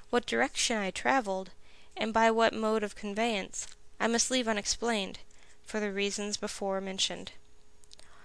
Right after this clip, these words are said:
I have been frequently asked how I felt when I found myself in a free state. I have never been able to answer the question with any satisfaction to myself.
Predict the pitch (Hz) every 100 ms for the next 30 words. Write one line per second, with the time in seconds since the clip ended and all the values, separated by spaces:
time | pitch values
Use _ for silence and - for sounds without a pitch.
0 | - - - - - 240 240 226 240 226
1 | 311 - - 269 - 196 190 - 214 214
2 | 208 - 196 190 196 202 - 208 208 214
3 | - 196 190 202 202 - 190 - - 240
4 | 214 - - - - - - - - -
5 | 247 247 247 269 285 254 240 226 226 233
6 | - 220 - 214 - 247 262 - 208 202
7 | 208 214 220 208 208 208 202 - 208 -
8 | - 196 - 196 185 - 240 202 - -